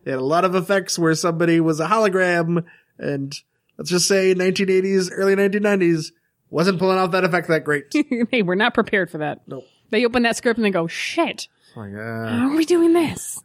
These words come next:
Speaker 1: I guess we're gonna have to overlay and, uh, yeah, that's good enough. It's T V.
Speaker 2: Later, Willow is healing herself. Uh, it turns out that she did a spell without meaning to. She just wanted, or was so worried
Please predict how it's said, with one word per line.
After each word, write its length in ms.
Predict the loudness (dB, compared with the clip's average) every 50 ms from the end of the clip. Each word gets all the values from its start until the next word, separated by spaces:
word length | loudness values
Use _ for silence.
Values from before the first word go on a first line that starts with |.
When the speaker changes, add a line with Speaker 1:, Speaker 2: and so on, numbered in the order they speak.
| -12
Speaker 1:
I 100 | -10 -8 -6
guess 160 | -6 -8 -6 -4
we're 40 | -2 0
gonna 100 | 2 2
have 100 | 2 2
to 80 | 0 0
overlay 680 | 2 2 0 0 0 0 0 2 2 2 2 2 2 2
and, 160 | 0 -2 -4
uh, 220 | -4 -6 -8 -8 -8
yeah, 320 | -4 0 2 2 4 4
that's 140 | 2 2 0
good 160 | -4 -8 -10
enough. 240 | -10 -12 -14 -16 -14
It's 120 | -12 -12 -10
T 140 | -8 -10
V. 200 | -10 -10 -14 -20 -20 -20 -20 _ _ _ _ -4
Speaker 2:
Later, 320 | 0 2 2 2 2 2
Willow 360 | 2 0 2 2 2 2 2
is 180 | 2 0 -2 -2
healing 420 | -6 -4 -2 0 2 2 2 2
herself. 580 | 0 -2 -4 -6 -6 -8 -8 -6 -6 -6 -8 -10 _ _ _ -6
Uh, 160 | -2 -2 -2 -2
it 60 | 0
turns 220 | 0 0 2 2 2
out 140 | 2 0 -2
that 100 | -6 -6
she 160 | -6 -4 0
did 160 | 0 2 2
a 40 | 2
spell 400 | 0 -2 0 0 0 0 2 0
without 280 | 0 0 0 0 -2 0
meaning 300 | 0 0 2 2 2 2
to. 240 | 0 -2 -4 -4 -6
She 120 | -6 -2
just 200 | -2 -2 -2 -4 -8 _ _ _ _ _ _ _ _ _ _ _
wanted, 1000 | -4 -2 -2 0 0 0 0 0 0 0 0 0 0 0 -4 -8 -10 -12 -6 -2
or 160 | 0 2 2
was 200 | 2 0 0 -2
so 300 | -2 0 0 2 2 2
worried 680 | 2 2 2 2 2 2 2 2 4 2 2 0 -2